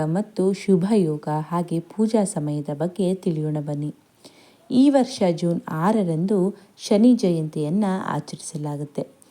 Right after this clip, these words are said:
ಈ ದಿನ ಕೃಷ್ಣ ಪಕ್ಷದ ಅಮಾವಾಸ್ಯೆ ತಿಥಿಯೂ ಕೂಡ ಇದೆ.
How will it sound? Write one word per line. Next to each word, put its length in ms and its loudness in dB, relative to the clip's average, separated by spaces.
ಈ 200 -2
ದಿನ 160 -2
ಕೃಷ್ಣ 360 2
ಪಕ್ಷದ 440 -4
ಅಮಾವಾಸ್ಯೆ 680 0
ತಿಥಿಯೂ 460 -10
ಕೂಡ 280 -2
ಇದೆ. 320 -4